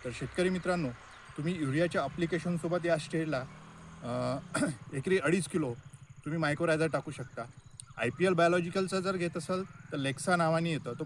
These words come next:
पॉलिमर बेस असल्यामुळे त्याचे रिझल्ट खूप चांगले येतात. तुम्ही वापरून खात्री करा. आणि जे शेतकरी ड्रिप ॲप्लिकेशन करतात, तर मला एक सांगायचं आहे की हे ड्रिप ॲप्लिकेशन करताना तुम्ही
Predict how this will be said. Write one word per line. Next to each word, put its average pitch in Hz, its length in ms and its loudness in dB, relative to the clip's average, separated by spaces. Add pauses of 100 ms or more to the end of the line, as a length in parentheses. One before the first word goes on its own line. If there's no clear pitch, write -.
पॉलिमर 156 380 2
बेस 165 220 -2
असल्यामुळे 156 400 -2
त्याचे 135 280 -4
रिझल्ट 143 340 0
खूप 160 180 -8
चांगले 127 300 0
येतात. 110 220 -6 (480)
तुम्ही 156 180 0
वापरून 156 380 0 (120)
खात्री 127 260 -2
करा. 107 200 -2 (440)
आणि 175 200 0
जे 185 160 2
शेतकरी 180 380 2
ड्रिप 170 360 2
ॲप्लिकेशन 175 480 -2
करतात, 113 320 -4 (540)
तर 175 80 2 (160)
मला 170 320 6
एक 185 80 0
सांगायचं 165 440 -2
आहे 135 100 -2
की 165 140 -4
हे 165 180 -2
ड्रिप 180 300 -2
ॲप्लिकेशन 180 460 -2
करताना 170 480 0
तुम्ही 165 220 -2